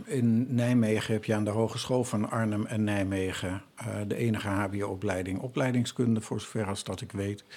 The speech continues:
En daar ben ik vanaf het begin af aan bij betrokken. Eh, en daar is ook heel veel, mm, ja, eh, eh, eh, het dwarsverbanden zijn daar, eh, tussen bedrijfsleven en de school. Eh,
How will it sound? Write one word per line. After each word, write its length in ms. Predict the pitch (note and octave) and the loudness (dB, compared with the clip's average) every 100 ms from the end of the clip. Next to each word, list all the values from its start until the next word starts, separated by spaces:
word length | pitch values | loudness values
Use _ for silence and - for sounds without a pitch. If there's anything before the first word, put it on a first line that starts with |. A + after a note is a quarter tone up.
| - - - - - - | -14 -12 -12 -14 -16 -6
En 180 | - A#2 | 4 4
daar 100 | A2+ | 6
ben 160 | A#2+ | 4
ik 80 | A2+ | 4
vanaf 260 | - A2 G#2 | 2 2 2
het 120 | G#2+ | 0
begin 340 | A2 - C3 | -2 4 6
af 120 | B2 A2+ | 6 4
aan 240 | G#2 G#2+ | 0 0
bij 220 | G2 G2 | 2 0
betrokken. 540 | F#2+ - A2+ B2 E3 F3+ - _ | -2 -2 -2 0 -2 -4 -14 _
Eh, 600 | - B2 A2+ A2 G#2+ G#2 - | -10 -4 -2 -2 -2 -2 -4
en 160 | A#2 G#2+ | -4 0
daar 240 | G#2+ G#2+ | 2 0
is 200 | A2 - | -2 0
ook 200 | A2 G2+ | -2 0
heel 160 | A2 G#2+ | 0 0
veel, 320 | - G2+ G#2+ | -2 -4 -4
mm, 460 | - G3 A#2+ - - | -6 -6 -4 -4 -4
ja, 360 | A2 A2+ F#2 F#2 | 0 2 2 -2
eh, 640 | A2 G2+ G2+ G2 G2+ G2+ | -6 -4 -2 0 0 -2
eh, 420 | G2+ G#2 G2 G2+ | -4 -4 -4 -4
eh, 40 | G#2 - G2+ G2+ G#2 G2 G2+ F#2+ G#3+ | -4 -6 -6 -4 -6 -8 -12 -12 -12
het 180 | C3+ G2+ | -10 -10
dwarsverbanden 840 | G2 A#2+ - A#2+ G2 A2 G2+ G2+ F#2+ | -2 -2 -2 -6 0 2 2 2 0
zijn 300 | A2+ G2 G2 | -2 -2 -2
daar, 340 | G2 A2 C3+ - - - - - _ | -2 -2 -6 -10 -20 -20 -20 -20 _
eh, 100 | - A#2 | -12 -8
tussen 420 | - B2 - G#2+ | 0 0 2 -2
bedrijfsleven 960 | G#2 G#2+ G2+ G2+ G2+ G2+ G2+ G2+ A2 G#2+ | 0 0 2 0 -2 -2 -2 -2 -2 -2
en 180 | A#2 G#2 | -2 -2
de 80 | G2 | -4
school. 420 | - - F#2 A#2+ - - | -4 -4 -2 -2 -6 -16
Eh, 240 | - A2+ | -10 -6